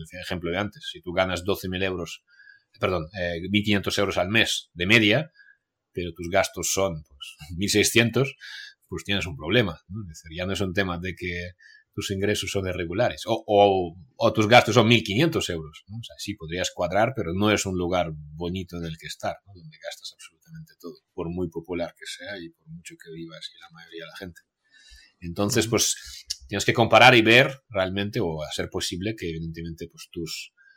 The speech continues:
Speaker 1: la media de tus ingresos que sea, eh, inferior a, perdón, ya, superior, evidentemente, pues, a la media de tus gastos, ¿vale? Y a partir de ahí, con estos dos números claros, pues ya puedes pasar a utilizar lo que sería el buffer.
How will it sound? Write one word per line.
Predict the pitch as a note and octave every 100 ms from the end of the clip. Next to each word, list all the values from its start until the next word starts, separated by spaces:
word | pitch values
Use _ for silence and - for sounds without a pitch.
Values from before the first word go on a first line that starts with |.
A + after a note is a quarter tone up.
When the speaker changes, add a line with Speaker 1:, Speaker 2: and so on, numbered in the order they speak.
| _ _
Speaker 1:
la | - G2
media | G2 A#2 B2+ A#2+
de | G#2
tus | A2 G#2+
ingresos | B2 G#2+ F2+ - A2+ -
que | E2+
sea, | - F2 F2+ F#2+
eh, | G2 - E2 D#2+ D#2+
inferior | F2 F2+ G2 F2 F2 F#2
a, | E2 D2+ D2 _
perdón, | - E2 D2+
ya, | E2+ -
superior, | - G#2 F#2+ F#2+ G2 _
evidentemente, | E2 E2 E2 E2 E2 _
pues, | -
a | E2
la | D#2+ D#2 _ _ _ _ _
media | G2+ F#2+ F#2 G2
de | F2+
tus | E2+ D#2+
gastos, | E2 D#2+ _ - - _
¿vale? | F2 C3 C3+ _ - - - _ -
Y | A2+ A2+ A2+ A2
a | G#2+
partir | A#2 C#3+
de | C#3
ahí, | D#3
con | B2
estos | A#2 - C3
dos | B2
números | B2+ B2 -
claros, | C3 B2+ F3 -
pues | - -
ya | G2+ G2
puedes | - G#2+
pasar | - G2+ A2
a | A2
utilizar | G#2+ G2 F2+ G#2+ G#2+
lo | G#2
que | F#2+
sería | G2 G2
el | F2+
buffer. | G#2+ B2 C3